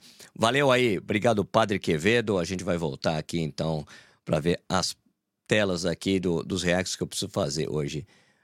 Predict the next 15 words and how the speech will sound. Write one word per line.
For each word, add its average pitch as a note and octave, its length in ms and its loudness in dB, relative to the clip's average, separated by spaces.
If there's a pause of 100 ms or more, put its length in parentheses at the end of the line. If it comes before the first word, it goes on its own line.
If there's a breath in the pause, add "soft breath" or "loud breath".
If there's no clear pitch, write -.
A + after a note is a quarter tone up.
da - 160 -8
galera A1 420 -10
aqui. - 240 -14
O - 20 -10
que - 140 -8
mais C#2 240 -8
temos? - 840 -4
Deixa - 200 -16
eu, - 40 -20 (140)
vai E2 100 -10
voltar E2 280 -10
ou A2+ 60 -8
não? - 140 -14 (1120)
Vai C#2 120 -8
voltar? A#2 440 -8